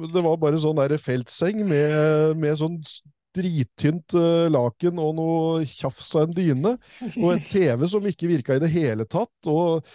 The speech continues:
nei, dæsken for et sted, og det lukta så jævlig når jeg kom inn på rommet. <laughs> Og der, og der,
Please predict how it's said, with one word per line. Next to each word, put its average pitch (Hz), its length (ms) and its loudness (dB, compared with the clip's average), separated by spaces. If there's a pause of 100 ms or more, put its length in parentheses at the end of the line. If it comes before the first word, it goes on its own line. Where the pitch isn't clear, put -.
(280)
nei, 180 80 0 (160)
dæsken 202 640 -2
for 208 160 2
et 196 80 -10
sted, 233 400 0
og 185 160 0
det 196 140 2
lukta 190 340 -4
så - 240 -2
jævlig 185 1040 2
når 208 80 2
jeg 196 100 -6
kom 151 160 0
inn 147 80 -6
på 160 140 0
rommet. 165 420 -6 (160)
<laughs> - 240 -8
Og 185 80 0 (160)
der, - 160 -4 (480)
og - 160 -4
der, 165 160 0